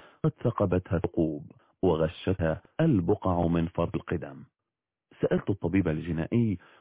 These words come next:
وأنا أتأمل القضبان الحديدية التي تؤمن النوافذ: "ما هو تقديرك المبدئي للجريمة؟" حرك يديه بلهجة حائرة كأنه يبحث عن إجابة وقال: "لا أعرف."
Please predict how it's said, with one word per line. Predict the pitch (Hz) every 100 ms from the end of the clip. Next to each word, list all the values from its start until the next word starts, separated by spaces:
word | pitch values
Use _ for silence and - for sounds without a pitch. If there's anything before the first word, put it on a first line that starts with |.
| -
وأنا | 123 147 147 131 -
أتأمل | 95 - 101 104 87
القضبان | 82 82 - 87 80 104 87
الحديدية | 82 - - 82 82 85 110 -
التي | 85 82 92 - 90
تؤمن | 92 101 90 82
النوافذ: | 80 82 87 82 85 78 _ _ _ _ -
"ما | 85 120
هو | 98 65
تقديرك | - - 90 78 -
المبدئي | 71 76 76 87 90
للجريمة؟" | 78 78 78 80 80 80 - _ _ _ _
حرك | - 165 127 85
يديه | 82 82 82 104 82
بلهجة | 78 85 95 85 85 82
حائرة | 85 - - 92 82 - - - -
كأنه | 180 185 156
يبحث | 139 131 - 127 113
عن | 98 -
إجابة | 90 95 90 82 82
وقال: | 80 82 85 87 - _ _ _ - - - - -
"لا | 131 131 131
أعرف." | 117 92 90